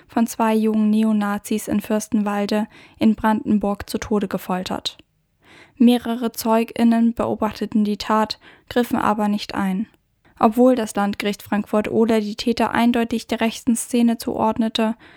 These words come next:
sah es dennoch kein rechtes Motiv. Das Gericht verurteilte die Täter wegen schwerer Körperverletzung mit Todesfolge zu acht beziehungsweise fünf Jahren Haft. Horst Hennersdorf wird vom Staat als Opfer rechter Gewalt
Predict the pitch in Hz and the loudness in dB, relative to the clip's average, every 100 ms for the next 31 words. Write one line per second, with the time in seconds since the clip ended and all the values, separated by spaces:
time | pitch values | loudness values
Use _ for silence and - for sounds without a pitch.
0 | - - - 233 233 - 226 214 - 214 | -20 -4 2 2 2 2 2 0 -2 -4
1 | 214 208 - 214 220 214 - 196 - - | -2 -4 -4 0 0 0 -2 -4 -8 -18
2 | _ _ _ - - 233 233 240 262 269 | _ _ _ -20 -4 -2 -2 0 2 2
3 | - - - 254 - 214 208 214 208 - | 0 -2 2 0 2 -2 -2 -2 -4 -2
4 | 233 233 233 220 220 220 - 226 226 220 | 0 2 2 2 0 -2 0 0 0 -2
5 | 247 240 233 240 226 226 240 226 226 - | -2 -2 -4 -2 -2 -2 0 0 0 0
6 | 240 233 - 220 220 220 220 - - - | 0 0 -2 -2 0 0 -4 -10 -20 -4
7 | - - 226 - - 220 220 233 226 226 | -4 -2 -4 -4 -4 -2 0 0 2 0
8 | 220 233 - 220 208 190 185 185 - 180 | -2 -4 0 2 2 -4 -2 -4 -4 -8
9 | - - _ _ _ _ _ - 226 226 | -8 -20 _ _ _ _ _ 0 2 2
10 | - 247 233 240 - 226 233 - 240 240 | 0 0 2 0 -2 -2 -2 -2 -4 -2
11 | - 220 - 214 214 - 220 - 196 - | 0 0 0 0 -2 -2 -6 -4 -6 -4
12 | 196 196 202 196 196 190 190 - | -2 -4 -6 -4 -2 -2 -4 -8